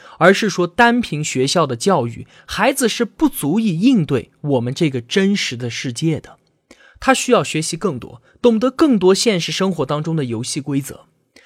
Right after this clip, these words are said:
在作者看来，使一个人变得富有的，并不是我们自己的智商，也不是现在很多人所看重的情商，而是一种财商，财富的财，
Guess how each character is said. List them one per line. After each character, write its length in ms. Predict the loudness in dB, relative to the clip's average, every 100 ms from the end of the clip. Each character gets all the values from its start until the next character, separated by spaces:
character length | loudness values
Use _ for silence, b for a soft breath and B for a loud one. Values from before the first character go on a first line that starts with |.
| b b 4
在 140 | 4
作 160 | 6 -2
者 100 | -4
看 180 | -8
来， 200 | -12 -16 _
使 260 | -8 -2 2
一 120 | 2
个 100 | 2
人 140 | 0 2
变 180 | 2
得 100 | 2
富 240 | -2 -4 -2
有 160 | -2
的， 200 | -6 -18 _ _
并 180 | 2 2
不 100 | 0
是 160 | 0 0
我 180 | 0
们 120 | -4 -6
自 160 | -6
己 120 | -6
的 140 | -6 -6
智 180 | -4 -2
商， 280 | -2 -4 b b b 2
也 140 | 2
不 120 | 2
是 120 | -4
现 160 | -4 -4
在 120 | -4
很 300 | -4 -6 -4
多 160 | 0 0
人 140 | 0
所 160 | -2 -8
看 260 | -8 -6 -4
重 160 | -4 -6
的 80 |
情 400 | -6 -8 -8 -6
商， 220 | -6 -8 -12 _ _ -2
而 200 | 0 0
是 220 | 0 0
一 140 | 0
种 180 | -2 -6
财 460 | -10 -6 -4 -2 -2
商， 320 | -2 -2 -4 _ _ _ _
财 320 | -6 0 0
富 180 | 0 -2
的 100 | -2
财， 280 | -4 -14